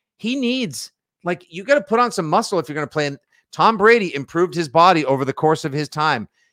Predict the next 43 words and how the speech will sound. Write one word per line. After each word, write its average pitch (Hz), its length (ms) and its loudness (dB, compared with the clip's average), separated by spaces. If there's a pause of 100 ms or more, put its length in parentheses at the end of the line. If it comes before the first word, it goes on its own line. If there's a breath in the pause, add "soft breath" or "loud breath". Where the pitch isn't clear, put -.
He 131 100 -12
worked 156 300 -2
with 165 100 -6
a 151 60 -8
specialist 160 540 -8
to 127 80 -10
help 139 200 -2
learn 139 160 -4
him 143 80 -6
how 143 140 2
to 139 80 -4
be 131 180 -8
sacked. 143 460 -4 (260)
He 131 120 -12
got 135 180 -8
stronger, 151 500 -6
more 131 280 -4
limber, 139 400 -2
more 120 200 -4
agile. 127 380 -4
Like, 113 160 -6
sorry, 170 380 -2
Mac, 120 280 -8
you're 143 120 -8
gonna 196 180 -8
have 175 260 -8
to 165 80 -8
do 156 200 -6
something 147 360 -10
different 147 320 -8
if 117 140 -14
you 131 80 -8
wanna 131 240 -6
get 131 220 -6
another 127 260 -8
contract 131 540 -10
and 110 120 -12
play 127 180 -8
in 120 60 -10
the 120 100 -8
N 120 100 -8
F 110 120 -10
L. 123 300 -2